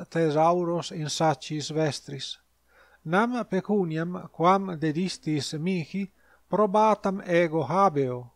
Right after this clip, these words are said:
Eduxitque ad eos Simeon, et introductis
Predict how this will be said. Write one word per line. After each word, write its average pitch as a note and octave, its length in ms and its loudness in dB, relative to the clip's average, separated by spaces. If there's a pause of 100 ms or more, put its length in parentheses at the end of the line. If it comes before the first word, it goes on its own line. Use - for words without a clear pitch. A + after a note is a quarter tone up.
(640)
Eduxitque D3+ 960 -2
ad D#3+ 200 0
eos F#3 400 2
Simeon, D3+ 640 -4 (500)
et E3 220 0
introductis D#3+ 960 -2